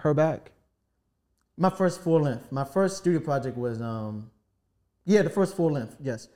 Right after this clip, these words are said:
Speaker 1: First
Speaker 2: I mean,
Speaker 1: full
Speaker 2: I
Speaker 1: length.
Speaker 2: have, well, okay, so I have two al-, two E Ps that are just on Bandcamp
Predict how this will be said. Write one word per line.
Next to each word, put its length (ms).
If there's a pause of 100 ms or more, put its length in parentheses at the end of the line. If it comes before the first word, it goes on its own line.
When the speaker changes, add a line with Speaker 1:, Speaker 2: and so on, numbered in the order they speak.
Speaker 1:
First 160
Speaker 2:
I 60
mean, 80
Speaker 1:
full 80
Speaker 2:
I 20
Speaker 1:
length. 140
Speaker 2:
have, 240 (640)
well, 220
okay, 280
so 340
I 120
have 200
two 300
al-, 320
two 300
E 100
Ps 360
that 160
are 200
just 160
on 140
Bandcamp 480